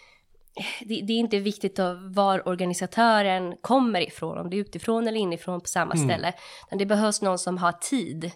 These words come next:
Speaker 1: till att organisera. Jag tror det är framförallt det, liksom.
Speaker 2: Tid och erfarenhet.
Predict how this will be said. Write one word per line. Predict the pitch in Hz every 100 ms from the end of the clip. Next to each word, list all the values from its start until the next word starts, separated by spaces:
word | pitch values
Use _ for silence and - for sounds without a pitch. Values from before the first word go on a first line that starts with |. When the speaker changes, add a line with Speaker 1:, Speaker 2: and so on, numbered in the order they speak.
| _ _
Speaker 1:
till | 190 165
att | 156
organisera. | 147 - - - - 120
Jag | 160
tror | 202
det | 185
är |
framförallt | - 180 170 160 -
det, | 214 - -
liksom. | - - - -
Speaker 2:
Tid | - 156 143
och | 135
erfarenhet. | 135 113 - 123 110 139 131